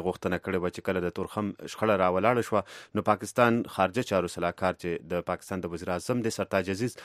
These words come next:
هغه د کابل نه غوښتلي وو چې د تورخم د پولې د لانجې د هواري لپاره، اه، اسلام آباد ته د ملي امنیت سلاکار او خارجه وزیر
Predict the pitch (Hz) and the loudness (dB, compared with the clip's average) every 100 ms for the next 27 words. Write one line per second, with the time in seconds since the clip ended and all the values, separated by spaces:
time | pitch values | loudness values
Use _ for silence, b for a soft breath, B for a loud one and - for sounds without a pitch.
0 | B - 113 120 117 98 98 95 104 87 | B -2 2 4 4 4 2 2 2 0
1 | 90 - 123 120 107 - 87 90 87 - | -4 -2 2 2 2 0 -4 -2 -4 -2
2 | 107 87 - 127 92 87 87 95 87 85 | -2 -2 0 0 2 0 0 0 -2 -2
3 | 87 92 104 98 101 101 98 - - - | -2 -2 0 0 4 4 2 -4 -20 -2
4 | 90 87 - - 98 95 120 123 87 85 | 4 4 4 2 4 6 6 6 2 0
5 | 90 95 85 87 92 98 - 92 85 117 | 0 2 0 2 0 0 -2 0 2 6
6 | 117 90 - 92 87 98 101 90 85 98 | 6 6 0 -2 -2 0 0 0 -2 -4